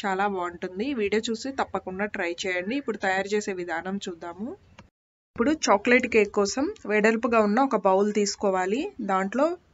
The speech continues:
పిండి జల్లెడ పెట్టుకోవాలి. ఇప్పుడు దాంట్లో మైదా పిండి నూట యాభై గ్రాములు వేసుకోవాలి. అలాగే దాంట్లో కోకో పౌడరు ఫిఫ్టీ గ్రామ్స్ వేసుకోవాలి.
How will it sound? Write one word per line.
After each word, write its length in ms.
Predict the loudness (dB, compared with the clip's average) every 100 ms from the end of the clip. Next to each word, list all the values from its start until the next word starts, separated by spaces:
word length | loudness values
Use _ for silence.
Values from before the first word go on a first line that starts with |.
| _
పిండి 220 | 2 2 4
జల్లెడ 280 | 4 4 2 -4
పెట్టుకోవాలి. 580 | -4 -4 -2 -2 -2 -6 -10 _ _ _ _ -12
ఇప్పుడు 200 | -8 -4 -4
దాంట్లో 340 | -4 -4 -6 -4 2
మైదా 240 | 4 6 4
పిండి 280 | 2 0 0 -2 -10 _ _ _ _ -20 _ -6
నూట 140 | -2 0 2
యాభై 180 | 2 2
గ్రాములు 340 | 4 4 4 2 0
వేసుకోవాలి. 580 | -2 -2 -2 -2 -2 -4 -8 _ _ _ _ _ _ _ _ _ _ _ _ _ _ _ _ _ _ -4
అలాగే 240 | -2 0 0
దాంట్లో 320 | 0 0 -4 -2 0
కోకో 260 | 0 0 2
పౌడరు 420 | 2 2 0 0 -2 -4 _ _ _ _
ఫిఫ్టీ 320 | -6 -2 -2 0
గ్రామ్స్ 340 | 2 0 0 -2
వేసుకోవాలి. 640 | -2 -2 -2 0 0 -2